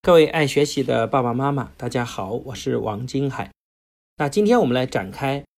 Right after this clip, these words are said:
我们让孩子爱上学习的一百讲的第二大部分内容。这一部分呢，我们的核心话题是学习动力。我想关于这个话题呢，也是很多父母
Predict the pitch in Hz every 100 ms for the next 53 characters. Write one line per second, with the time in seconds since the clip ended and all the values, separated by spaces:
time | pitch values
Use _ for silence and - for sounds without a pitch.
0 | _ _ - 110 117 156 131 117 123 139
1 | 160 131 - 117 107 - 127 139 107 110
2 | 107 135 120 135 95 92 117 - 180 175
3 | 127 104 - 143 113 98 107 104 - -
4 | _ _ _ _ - 190 170 151 143 127
5 | 127 117 104 104 107 - 123 180 165 131
6 | 113 - 120 117 104 - - - 131 -
7 | 120 151 117 120 - _ _ _ _ 131
8 | 131 113 143 135 135 139 127 123 117 101
9 | - 107 - - 104 107 151 120 101